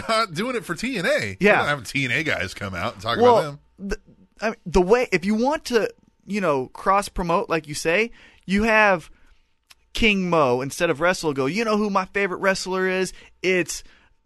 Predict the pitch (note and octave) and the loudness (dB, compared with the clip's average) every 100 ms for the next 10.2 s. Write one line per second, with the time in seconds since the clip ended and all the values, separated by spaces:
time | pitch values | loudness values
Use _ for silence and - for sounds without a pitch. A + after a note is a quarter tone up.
0 | _ - - F3 E3 E3+ D#3+ A2+ C#3+ A#2 | _ -14 -2 0 2 2 2 2 0 -2
1 | - E2 D#2+ F2 D#2+ - A3+ C4 - A#3 | -6 -12 -6 -6 -6 -4 2 2 2 0
2 | A3 - C4+ G3+ A#3+ G#3+ A3+ - A#3 A3 | 0 0 2 4 2 2 0 0 -4 -2
3 | G#3 C4 C#4+ G3+ G#3+ B3 G#3+ A3 A3 - | -2 0 0 0 0 0 0 0 -2 -6
4 | - G#3+ G3+ G#3 F3 F#3+ F#3 D#3 E3 F3 | -6 -2 0 0 0 0 2 2 0 0
5 | D#3 D#3+ E3 D#3+ D3 C#3+ C#3 - A#2 A#2 | 0 2 2 2 0 -2 -4 -6 -6 -6
6 | - - - F2+ E2+ D#2+ C#3+ G3 C4 F2 | -8 -16 -10 -6 -6 -2 0 0 0 -6
7 | F2+ E2 - _ C3 E3 G3 F#3 F3+ D#3 | -8 -8 -14 _ 0 0 0 0 -2 -4
8 | A#2+ B2 A#2+ - F2 - - F#2+ B2+ C3 | -4 -2 -2 -4 -12 -16 -12 -8 -4 0
9 | G#3 A#3+ C#3+ A2 - F#3+ - - A#2+ - | 0 0 -4 -6 -2 -2 -2 -6 -6 -6
10 | B2+ | -8